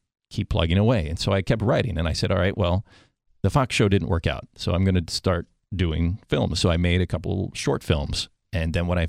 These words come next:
felt like I had the mechanics on that down, I said, "All right, it's time to do features." So I wrote a feature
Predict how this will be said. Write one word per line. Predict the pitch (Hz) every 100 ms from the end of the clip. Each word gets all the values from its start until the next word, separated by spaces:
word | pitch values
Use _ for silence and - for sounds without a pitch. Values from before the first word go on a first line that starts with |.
| -
felt | 92 82
like | 95
I | 92
had | 98
the | 85
mechanics | 85 101 90 82
on | 85
that | 107 127
down, | - 104
I | 101
said, | - 120
"All |
right, | 135 80
it's | -
time | 101 92
to | 87
do | 85
features." | - 78 - - - _ _ _ _
So | - 90
I | 76
wrote | 73 76 - - - _ _ _ _ _ _ _ _ _ _ -
a |
feature | - - - -